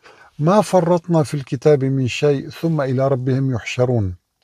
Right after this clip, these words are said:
لم نترك شيئا إلا وتحدثنا عنه في هذا الكتاب،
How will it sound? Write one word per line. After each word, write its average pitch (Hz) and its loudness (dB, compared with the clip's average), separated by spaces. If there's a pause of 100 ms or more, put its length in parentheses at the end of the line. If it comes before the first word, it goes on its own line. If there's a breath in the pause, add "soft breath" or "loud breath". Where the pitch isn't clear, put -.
(720 loud breath)
لم 165 4
نترك 160 2
شيئا 160 0
إلا 143 0
وتحدثنا 123 -2
عنه 123 -2
في 113 -2
هذا 107 2
الكتاب، 101 -4